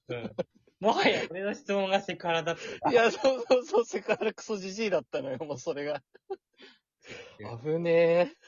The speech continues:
Speaker 1: なんか、いろんな意見は聞いてたのよ。
Speaker 2: あ、ちょっとそれ知りたいです。
Speaker 1: で、あの、
Speaker 2: うん。
Speaker 1: 結構ね、これ難しくて。
Speaker 2: うん。
Speaker 1: みんなね、ざっくばらんに答えてくれてたから、正直。
Speaker 2: <laughs>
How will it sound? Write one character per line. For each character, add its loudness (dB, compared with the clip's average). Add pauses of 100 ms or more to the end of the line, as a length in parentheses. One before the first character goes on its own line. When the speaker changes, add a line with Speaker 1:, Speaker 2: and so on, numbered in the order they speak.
(340)
Speaker 1:
な -10
ん -14
か、 -10
い -10
ろ -6
ん -8
な -10
意 -12
見 -8
は -6
聞 -12
い -14
て -12
た -12
の -18
よ。 -20 (420)
Speaker 2:
あ、 -8
ち -14
ょ -10
っ -10
と -12
そ -8
れ -12
知 -10
り -6
た 2
い -2
で -10
す。 -20 (560)
Speaker 1:
で、 -10 (360)
あ -14
の、 -2
Speaker 2:
う -10
ん。 -16
Speaker 1:
結 -8
構 -10
ね、 -10
こ -14
れ -10
難 -8 (220)
し -14
く -18
て。 -12 (480)
Speaker 2:
う 0
ん。 0 (280)
Speaker 1:
み -8
ん -2
な -2
ね、 -6 (240)
ざ 0
っ -12
く -8
ば -2
ら -4
ん -6
に -10
答 -12
え -8
て -18
く -12
れ -10
て -20
た -16
か -16
ら、 -10
正 -16
直。 -18
Speaker 2:
<laughs> -4